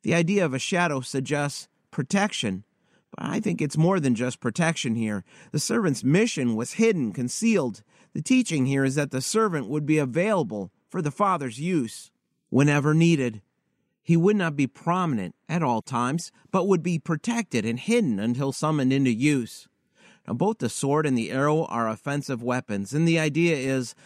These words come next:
like a sword, he can defeat his enemies that are close by, and like a polished shaft or arrow, arrows were rubbed down, polished, to make them better at flight. Like a polished arrow, the servant can destroy the enemies of God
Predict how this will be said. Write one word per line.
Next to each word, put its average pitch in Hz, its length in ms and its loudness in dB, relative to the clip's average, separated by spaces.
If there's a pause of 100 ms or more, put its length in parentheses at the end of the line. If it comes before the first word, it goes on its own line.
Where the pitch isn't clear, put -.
(160)
like 156 220 0
a 135 80 0
sword, 147 380 0
he 156 140 -2
can 143 180 0
defeat 151 380 -2
his 143 160 0
enemies 139 400 0
that 123 140 -2
are 117 80 -4
close 139 340 -2
by, 104 440 -2 (200)
and 143 100 -2
like 175 160 0
a 98 80 -10
polished 151 520 -2
shaft 120 500 -6
or 139 240 -2
arrow, 147 420 0
arrows 156 380 0
were 127 160 -4
rubbed 135 300 -2
down, 135 320 -2
polished, 143 600 -4 (220)
to - 80 -12
make 135 200 0
them 131 160 2
better 139 240 0
at 165 120 -2
flight. 139 420 -4 (280)
Like 175 180 -2
a 139 60 0
polished 175 600 -2
arrow, 123 420 -2
the 113 100 -14
servant 135 440 0
can 127 140 -2
destroy 135 460 0
the 120 140 0
enemies 131 360 0
of 107 160 -6
God 113 400 0